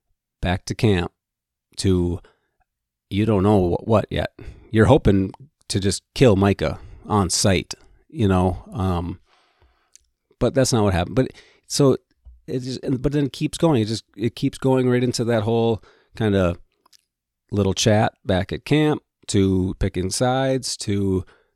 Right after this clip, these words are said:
Pinkerton showing up again, to escaping, um, you know, your horse dying,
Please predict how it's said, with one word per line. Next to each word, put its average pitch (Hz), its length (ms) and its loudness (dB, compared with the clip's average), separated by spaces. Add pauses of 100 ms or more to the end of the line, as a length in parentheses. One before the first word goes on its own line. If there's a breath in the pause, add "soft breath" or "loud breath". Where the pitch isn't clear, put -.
Pinkerton 131 420 2
showing 123 400 0
up 123 160 -6
again, 123 540 -2 (240 loud breath)
to 101 260 0
escaping, 123 920 0 (580 soft breath)
um, 92 400 -8 (1200 soft breath)
you 92 80 -8
know, 67 100 -8
your 80 160 -8
horse 113 320 -2
dying, 120 640 0